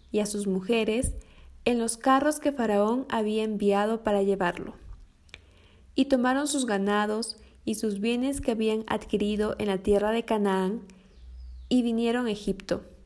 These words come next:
Jacob y toda su descendencia consigo, sus hijos y los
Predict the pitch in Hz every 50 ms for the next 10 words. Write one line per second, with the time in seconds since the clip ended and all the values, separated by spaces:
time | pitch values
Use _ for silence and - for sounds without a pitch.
0 | - - - - - - - 208 208 208 - 254 277 311 311 - - - - -
1 | 233 - - - 214 214 214 220 - - 233 226 220 - 202 190 190 196 202 202
2 | 202 208 214 208 - 190 190 185 - 196 196 - 254 233 - - - - - -
3 | - - - - - - - - - - - - - 208 - - 247 254 254 -
4 | - 269 277 285 277 277 - - - - - - - - - - 233 233 226 214
5 | 208 208 - -